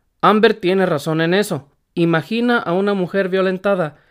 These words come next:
que vio la burla desmedida hacia Amber. ¿Crees que ella va a querer decir que la violentan? ¿Crees que se va a querer arriesgar a la opinión, a la crítica y a que la tachen de mentirosa? Como de por sí ya lo llevan haciendo durante siglos y de forma sistemática.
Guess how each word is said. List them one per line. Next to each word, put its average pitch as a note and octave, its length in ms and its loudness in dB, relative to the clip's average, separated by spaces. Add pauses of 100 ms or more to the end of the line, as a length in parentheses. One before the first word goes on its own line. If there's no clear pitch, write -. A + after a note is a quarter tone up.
(180)
que D3 140 0
vio D#3+ 180 2
la G3 120 6
burla F#3+ 340 2
desmedida D#3+ 640 0
hacia E3+ 260 0
Amber. F#3 320 -2 (520)
¿Crees A#3 280 4
que B3 220 0
ella A#3 220 0
va F#3+ 220 0
a G3 100 -4
querer E3+ 260 0
decir F3 340 -4
que E3+ 120 -2
la C#3+ 100 2
violentan? D3+ 640 -4 (520)
¿Crees G#3 260 4
que B3+ 120 -4
se G3 160 0
va F3 160 2
a F#3 80 0
querer F3+ 260 0
arriesgar D3+ 500 0
a E3 60 2
la D3 100 0
opinión, C3+ 640 -4
a C#3+ 120 -6
la B2+ 160 -6
crítica D3+ 600 -6
y C#3+ 80 -4
a C3 120 -4
que C3 120 -2
la B2 160 -2
tachen C#3+ 320 -2
de D3 80 -2
mentirosa? B2+ 640 -4 (640)
Como D3 320 2
de C#3+ 120 4
por C#3+ 260 -2
sí G#3 220 -4
ya A3+ 140 0
lo G#3+ 160 2
llevan G3 320 0
haciendo F3 420 -4
durante C#3 440 -4
siglos F3+ 680 -4
y D#3+ 100 -8
de C#3 100 -4
forma D#3 360 -4
sistemática. G#3+ 1200 -4